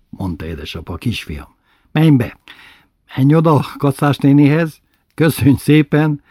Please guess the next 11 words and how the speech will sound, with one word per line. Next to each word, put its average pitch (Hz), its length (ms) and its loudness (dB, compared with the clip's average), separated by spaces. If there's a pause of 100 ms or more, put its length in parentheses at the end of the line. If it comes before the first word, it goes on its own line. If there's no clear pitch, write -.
(140)
és - 160 -4
mondd 160 300 2
azt, 127 180 -2
hogy 110 100 -4
van 139 280 2
bugyi. 104 340 -2 (840)
Olcsó.” 147 640 4 (840)
„Menjen 131 440 4
be, 180 140 4
édesapa”, 120 560 0
válaszoltam. 104 800 -6